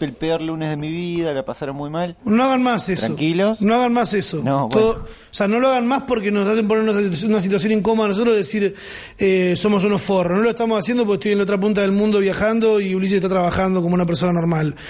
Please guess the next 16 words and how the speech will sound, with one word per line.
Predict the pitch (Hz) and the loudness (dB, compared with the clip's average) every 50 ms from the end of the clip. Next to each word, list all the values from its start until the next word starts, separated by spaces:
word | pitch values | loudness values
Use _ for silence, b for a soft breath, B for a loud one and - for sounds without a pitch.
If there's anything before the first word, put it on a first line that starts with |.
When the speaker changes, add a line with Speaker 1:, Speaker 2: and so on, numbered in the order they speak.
| B B B | B B B
Speaker 2:
No | 190 196 | 0 0
nos | 190 - | 0 -2
pagan | - - 202 175 165 160 156 | 0 0 0 0 0 0 -2
por | 160 160 | -2 -2
hacer | 160 135 160 160 | -2 -2 -2 -2
esto. | 151 - - - 156 151 | -4 -4 -6 -8 -10 -6
Speaker 1:
Eh, | 127 127 120 113 104 87 - - - - - - - - - - - - - - - | -4 -4 -4 -4 -4 -6 -10 -14 -18 -20 -20 -18 -18 -18 -16 -16 -18 -18 -14 -10 -8
no | 123 131 143 | -6 -4 -2
nos | 147 - | -2 -2
pagan | - 156 160 147 | -2 -2 -2 -2
por | - 135 123 | -4 -4 -4
hacer | 120 - - 147 | -4 -6 -6 -8
esto, | 170 - - | -6 -6 -6
está | 165 - - 151 151 | -8 -4 -2 -2 0
bien. | 156 160 170 170 180 165 175 170 165 175 - - - | 0 -2 -4 -4 -6 -8 -10 -10 -10 -12 -16 -16 -10
Eh, | - 120 120 113 113 113 107 107 98 95 98 92 92 | -6 -4 -4 -2 -2 -2 -2 -4 -4 -6 -8 -10 -12